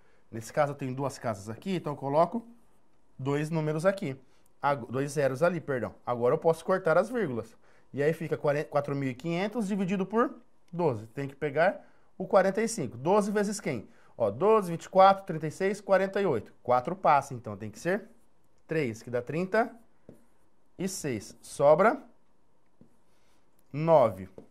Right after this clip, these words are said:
Desce o zero. E agora, doze vezes quem?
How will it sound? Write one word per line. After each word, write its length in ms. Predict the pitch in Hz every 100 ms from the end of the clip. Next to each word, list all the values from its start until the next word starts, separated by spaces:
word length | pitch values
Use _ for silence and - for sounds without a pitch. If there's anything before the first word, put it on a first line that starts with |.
| - - - - - - - - - -
Desce 360 | 123 113 107
o 80 | 156
zero. 380 | 151 190 131 92 - - - - - - - - - - - - - -
E 80 | -
agora, 340 | 214 170 147 120
doze 400 | 135 196 202 190
vezes 300 | 196 190 -
quem? 420 | - 165 127